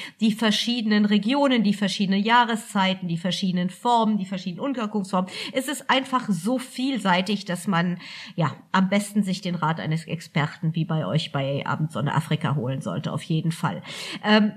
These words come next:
eine Frage habe ich noch. Botswana steht ja auch für Nachhaltigkeit und für Artenvielfalt. Ist das reines Greenwashing,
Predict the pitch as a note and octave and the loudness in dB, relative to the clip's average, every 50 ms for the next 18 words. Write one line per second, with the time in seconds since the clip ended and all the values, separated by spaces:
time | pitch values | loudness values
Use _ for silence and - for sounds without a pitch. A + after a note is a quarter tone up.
0 | - - D3+ F3+ A3+ C#4 C4 B3+ - - - F#3+ F#3+ F#3 F3+ E3+ E3+ D#3+ - - | 0 2 4 4 6 4 2 0 -2 0 2 4 4 6 6 4 2 0 0 -2
1 | D#3 - - C#3 C3+ - - D#3+ D#3+ - - D#3+ C3+ F3 G#3+ A#3 A3+ A3+ A3+ A3 | -6 -8 -6 -6 -6 -6 -6 -8 -8 -6 -4 0 2 2 2 4 2 2 0 0
2 | - - G#3 G#3+ G#3 - G#3 - F#3 - - - D#3+ D#3 D#3 D3 D3 D#3 F3+ A3 | 0 0 0 0 0 -2 -4 -4 -4 -4 -2 0 0 2 0 0 2 2 2 2
3 | A3+ - C4 B3+ B3+ B3+ B3+ B3 - - - G#3 G#3+ G#3+ G#3+ G#3+ G#3+ - - E3+ | 2 0 -2 -2 -2 -2 -4 -8 -8 -8 -4 -2 -2 0 0 -2 -4 -4 -2 -2
4 | E3 D#3+ - - - E3 - - - - - C3+ D#3+ E3+ E3+ - C#3+ C3+ - - | 0 0 -2 -2 -4 -4 -4 -4 -4 -2 0 2 2 2 0 -2 -8 -10 -10 -8
5 | - C3+ A#2 B2+ B2+ - - - A#1+ - - - - - G#3 G#3+ - A3+ G3+ G3+ | -8 -8 -6 -8 -8 -8 -8 -8 -8 -8 -12 -6 -2 -2 -2 0 2 0 0 0
6 | - - - _ - - - D#3+ E3+ F3+ F3+ E3+ E3 - - - E3+ D3+ F3+ G3+ | -2 -6 -16 _ -12 -8 -2 2 2 2 2 2 -2 -4 -2 0 0 2 2 2
7 | B3 C4+ D4+ D#4 - D4+ D#4+ E4 - - D4+ D4+ D#4 D4+ D4+ D4 | 0 0 -2 -4 -4 -2 -2 -2 -2 -2 0 0 -2 -2 -4 -8